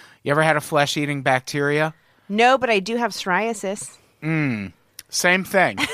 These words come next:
Speaker 2: But
Speaker 1: think
Speaker 2: not.
Speaker 1: it's pretty similar.
Speaker 2: But not. Can you have a flesh-eating bacteria since you were six?
Speaker 1: I think it is, like, if it's slow,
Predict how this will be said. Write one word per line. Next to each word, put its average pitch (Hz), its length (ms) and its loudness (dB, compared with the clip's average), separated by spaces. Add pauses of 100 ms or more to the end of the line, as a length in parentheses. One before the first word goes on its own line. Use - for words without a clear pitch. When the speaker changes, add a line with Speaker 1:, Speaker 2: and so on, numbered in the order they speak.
(560)
Speaker 2:
But - 120 4
Speaker 1:
think 170 140 4
Speaker 2:
not. 208 260 6
Speaker 1:
it's - 60 2
pretty 156 220 4
similar. 120 580 -4
Speaker 2:
But 175 120 -8
not. 165 200 0
Can 226 120 -6
you 240 100 -4
have 254 140 0
a 226 100 0
flesh-eating 185 760 -4
bacteria 175 480 -2
since 180 280 -8
you 160 80 -6
were 151 80 -4
six? - 580 -6
Speaker 1:
I 147 80 4
think 214 260 2
it 190 320 0
is, 139 320 -6
like, 156 300 2
if 156 220 -4
it's - 160 -6
slow, 165 800 2